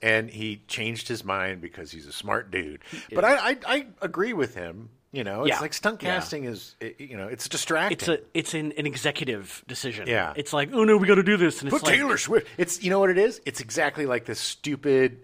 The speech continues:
Speaker 1: uh, the new season of American Horror Story.
Speaker 2: Oh, with
Speaker 1: putting
Speaker 2: Kim
Speaker 1: in Kardashian
Speaker 2: Kardashian.
Speaker 1: in. It's like, oh, I, I'm not gonna watch it because of that.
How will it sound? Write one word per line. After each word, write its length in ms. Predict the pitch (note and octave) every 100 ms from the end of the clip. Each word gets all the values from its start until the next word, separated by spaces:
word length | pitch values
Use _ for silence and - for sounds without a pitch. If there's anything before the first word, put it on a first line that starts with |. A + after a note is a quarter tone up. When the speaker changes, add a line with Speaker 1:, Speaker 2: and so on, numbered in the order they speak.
| -
Speaker 1:
uh, 420 | A2 F#2+ F2+ F2 - -
the 120 | G#2+
new 420 | A2 A#2+ A#2+ A2+ - _ _
season 440 | - C3 A#2+ A2
of 180 | G#2+ F2 -
American 380 | A2+ A2+ A2+ G2+
Horror 260 | G#2 G#2+
Story. 220 | G#2 E3+ E3+
Speaker 2:
Oh, 260 | D#3+ D3
with 140 | C3+ D3+
Speaker 1:
putting 80 | -
Speaker 2:
Kim 180 | D#3
Speaker 1:
in 60 | D3+
Kardashian 260 | - C3 B2+ B2+ C3 D3+ D3+
Speaker 2:
Kardashian. 100 | G#2
Speaker 1:
in. 160 | G2+
It's 300 | B2 - -
like, 140 | - -
oh, 340 | F#3+ A2+ -
I, 320 | B2+ - F4 -
I'm 60 | G#3
not 80 | D4+
gonna 120 | D#4
watch 240 | C4 D4+
it 60 | B3+
because 300 | E3 C#3 A2
of 60 | F2+
that. 200 | D#2